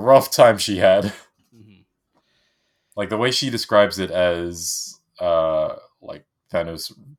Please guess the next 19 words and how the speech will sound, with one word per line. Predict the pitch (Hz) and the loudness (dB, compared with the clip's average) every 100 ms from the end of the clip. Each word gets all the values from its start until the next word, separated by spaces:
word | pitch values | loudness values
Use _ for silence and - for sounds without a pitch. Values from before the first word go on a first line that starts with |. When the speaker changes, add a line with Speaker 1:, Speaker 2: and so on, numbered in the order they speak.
| _ _ | _ _
Speaker 1:
pulled | 113 104 90 | -8 -6 -4
my | 92 85 - | -4 -4 -6
eye | - 92 98 95 | -2 0 0 -2
from | - 95 87 | -10 -16 -12
my | 80 78 78 | -10 -8 -10
skull. | - - - 98 87 78 78 _ _ _ - | -10 -10 -6 -4 -4 -6 -14 _ _ _ -6
Oh, | 98 82 | -6 -6
my | 80 | -10
brain | 78 - 101 107 | -14 -8 -6 -6
from | 95 95 | -8 -6
my | 87 | -6
skull. | 87 - 98 82 73 - | -6 -4 -4 -4 -8 -18
It's | 87 - | -18 -16
just, | 87 - _ | -18 -20 _
oh | 117 143 98 | 0 0 0
God, | 113 117 85 | 0 0 0
it | 80 | -4
sounds | 101 87 | -8 -8
horrible. | 82 82 85 73 78 | -10 -10 -10 -12 -18